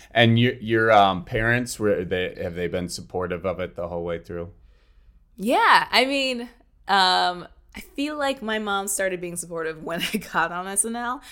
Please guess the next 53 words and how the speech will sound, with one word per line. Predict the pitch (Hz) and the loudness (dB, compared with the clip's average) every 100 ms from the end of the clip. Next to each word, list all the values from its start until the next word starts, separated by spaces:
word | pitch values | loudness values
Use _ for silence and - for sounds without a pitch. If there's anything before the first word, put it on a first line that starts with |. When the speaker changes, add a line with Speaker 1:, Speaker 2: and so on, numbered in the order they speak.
| - | 2
Speaker 2:
I | |
think | 262 | 4
Speaker 1:
Yeah. | 175 | 4
Speaker 2:
she | - | 2
was | 247 | 0
just | 202 | 0
confused | - 170 - 208 185 156 | -2 -4 -4 -2 -2 -4
before. | 170 - 151 160 | -8 -8 -6 -6
She | - | -4
was | 170 170 | -4 -2
like, | 170 160 - _ _ _ - - _ | -2 -4 -6 _ _ _ -20 -20 _
um, | - 170 160 160 156 - | 0 0 0 -4 -8 -12
"How | 185 202 | -2 0
are | 190 | 2
you | |
gonna | 170 165 | 0 -2
make | 147 | -6
money? | 160 160 - - | -10 -10 -10 -10
Like, | - 196 - | -4 -4 -2
you're | - 180 | -2 -2
go-, | 175 | 0
you're | 170 175 | 0 0
moving | 202 214 | 0 0
to, | 190 180 165 - | -2 -4 -6 -6
to | |
New | 180 | -4
York | 170 | -4
to | 165 | -4
do | 160 | -8
comedy? | 156 165 165 190 262 | -2 0 0 -2 -2
Excuse | 240 - 185 185 | -2 0 -2 -4
me." | 226 285 - - - 202 | -6 -8 -12 -20 -18 -2
Speaker 1:
Yeah. | 180 165 160 151 | 2 2 2 -2
Speaker 2:
Um, | 143 - - _ _ - - - | -8 -16 -20 _ _ -20 -20 -2
but | 190 185 | 0 6
then | 202 185 180 175 170 160 - _ _ _ - | 8 8 6 0 -6 -12 -18 _ _ _ -2
I | |
got | 170 170 | 0 2
on | 165 | 0
S | 165 | -4
N | 160 | -6
L, | 156 | -6
and | 156 | -6
she | 165 | -6
was | 160 | -8
like, | 165 - | -6 -2
"Oh, | 277 - - | -2 -2 -4
I | 196 196 | -8 -8
always | 196 196 196 185 | -8 -6 -6 -6
knew. | 185 175 180 175 | -10 -10 -12 -12
Of | 175 - | -14 -4
course, | 113 147 185 | -2 -2 -4
of | - | -6